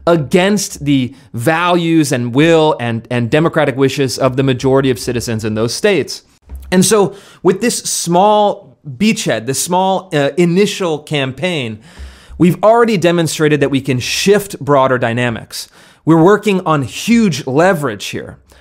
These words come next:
Um, we're actually taking this as an example, as a proof of concept,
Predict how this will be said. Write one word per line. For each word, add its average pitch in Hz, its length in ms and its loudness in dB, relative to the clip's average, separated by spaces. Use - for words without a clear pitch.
Um, 120 240 0
we're 156 160 4
actually 185 500 -2
taking 208 420 0
this 170 180 -2
as 143 120 0
an 143 80 -2
example, 170 720 0
as 127 120 -6
a 123 60 -4
proof 165 260 0
of 120 140 -10
concept, 165 680 -2